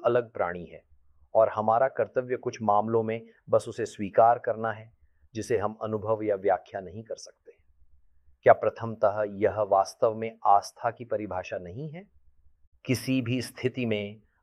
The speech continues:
अब्राहम और इसहाक घर लौटते हैं और फिर हमें अब्राहम के भाई नाहोर के बारे में कुछ वंशावली दी जाती है, जो अभी भी मेसोपोटामिया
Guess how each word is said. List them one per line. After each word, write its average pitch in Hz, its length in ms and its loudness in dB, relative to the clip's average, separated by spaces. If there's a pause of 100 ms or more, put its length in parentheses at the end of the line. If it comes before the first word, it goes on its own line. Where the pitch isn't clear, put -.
अब्राहम 117 580 8
और 113 120 0
इसहाक 107 680 2
घर 107 220 2
लौटते 107 400 2
हैं 104 380 -12 (220)
और 98 140 -4
फिर 110 120 0
हमें 107 220 -4
अब्राहम 104 560 0
के 104 120 -6
भाई 107 440 2 (240)
नाहोर 117 720 2
के 107 80 -2
बारे 90 340 0
में 82 200 -14 (200)
कुछ 104 200 -8
वंशावली 98 720 -2
दी 82 160 -14
जाती 85 340 -6
है, - 120 -20 (320)
जो 107 100 0
अभी 90 240 -2
भी 90 140 -10
मेसोपोटामिया 82 880 -8